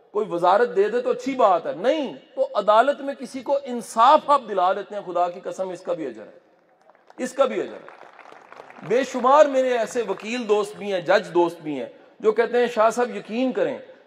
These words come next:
جب کسی کو انصاف ملتا ہے نا، وہ ہاتھوں سے دعا نہیں کرتا، وہ زبان سے دعا نہیں کرتا، اس کے آنسو دعا کرتے ہیں، اس کی آنکھیں دعا کرتی ہیں، اس کی آندریں دعا کرتی ہیں، اس کا کلیجہ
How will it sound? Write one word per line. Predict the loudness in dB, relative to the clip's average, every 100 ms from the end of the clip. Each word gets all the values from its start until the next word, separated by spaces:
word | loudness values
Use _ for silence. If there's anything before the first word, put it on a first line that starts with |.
| 2
جب | 2 2
کسی | -6 -8 2
کو | 2
انصاف | 2 -2 2 6 6 4
ملتا | -4 0 2
ہے | 4
نا، | 4 2 0 -16 -6
وہ | -2 0
ہاتھوں | 2 0 0 -6
سے | -4
دعا | 0 2 0
نہیں | -2
کرتا، | -8 -8 -10 -14 -16 _ -2
وہ | -2
زبان | -2 0 4 4 4
سے | -2
دعا | -2 2 0
نہیں | 0
کرتا، | -6 -4 0
اس | -2 -2
کے | 0
آنسو | 0 0 -4
دعا | 2 2
کرتے | 2 -2 -14 -20
ہیں، | -20 _ _ _
اس | -10 -2
کی | 6
آنکھیں | 6 6 4
دعا | 8 6
کرتی | 6 -4 -12
ہیں، | -14
اس | -12
کی | 0
آندریں | 2 2 0
دعا | 4 6 6
کرتی | 2 -12 -18
ہیں، | -20 -20 _ -16
اس | 0
کا | 4
کلیجہ | 4 6 6 8